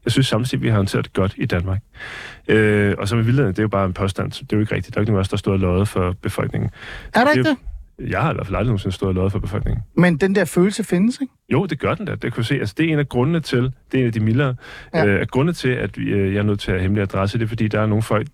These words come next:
Speaker 1: der jo mener,
Speaker 2: Mm.
Speaker 1: at vi har, øh, har gjort alt muligt ondt, øh, bevidst for at skade folk, hvad ved jeg.
Speaker 2: Mm.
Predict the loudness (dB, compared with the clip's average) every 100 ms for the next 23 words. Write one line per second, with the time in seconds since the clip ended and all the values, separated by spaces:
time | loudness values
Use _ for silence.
0 | -2 0 4 2 2 -4 -6 _ 0 4
1 | 4 2 2 2 4 4 2 2 0 -2
2 | -2 -2 2 0 2 0 2 0 0 0
3 | -2 -10 -6 -4 0 0 0 -4 -2 0
4 | 2 0 0 -4 -10 -8 -2 0 0 -2
5 | -2 0 2 2 -2 -6 0 2